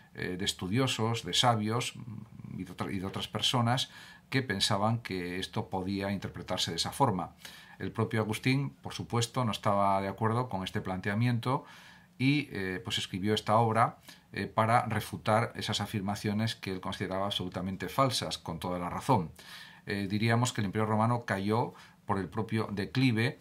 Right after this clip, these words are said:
eh, del sistema de producción esclavista,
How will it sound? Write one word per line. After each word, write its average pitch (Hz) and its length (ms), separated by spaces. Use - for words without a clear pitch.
eh, 95 360
del 95 120
sistema 101 480
de 98 60
producción 95 540
esclavista, 117 800